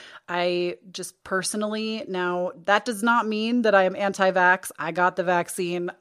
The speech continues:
I will, I know that's gonna make some people mad, but I really don't care.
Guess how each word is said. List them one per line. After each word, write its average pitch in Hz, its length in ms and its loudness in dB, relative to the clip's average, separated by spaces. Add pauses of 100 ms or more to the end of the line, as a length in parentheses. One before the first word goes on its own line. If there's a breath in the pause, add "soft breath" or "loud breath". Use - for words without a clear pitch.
I 175 300 0
will, 170 440 -6 (480 loud breath)
I 214 100 4
know 226 160 4
that's 226 200 4
gonna 233 160 0
make 226 180 0
some 233 140 -2
people 220 220 -4
mad, 226 260 8
but 196 100 4
I 180 40 2
really 175 400 0
don't 180 220 2
care. 156 400 -2